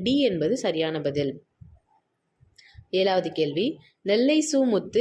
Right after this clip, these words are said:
எத்தனைக்கும் மேற்பட்ட நூல்களை எழுதியுள்ளார்? நெல்லை சு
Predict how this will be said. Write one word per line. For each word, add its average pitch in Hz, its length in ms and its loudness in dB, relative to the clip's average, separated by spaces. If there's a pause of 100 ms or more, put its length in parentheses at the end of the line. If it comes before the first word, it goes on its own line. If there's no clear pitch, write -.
எத்தனைக்கும் 277 680 2
மேற்பட்ட 202 380 0
நூல்களை 185 440 2
எழுதியுள்ளார்? 156 680 0 (480)
நெல்லை 208 340 2
சு 202 160 0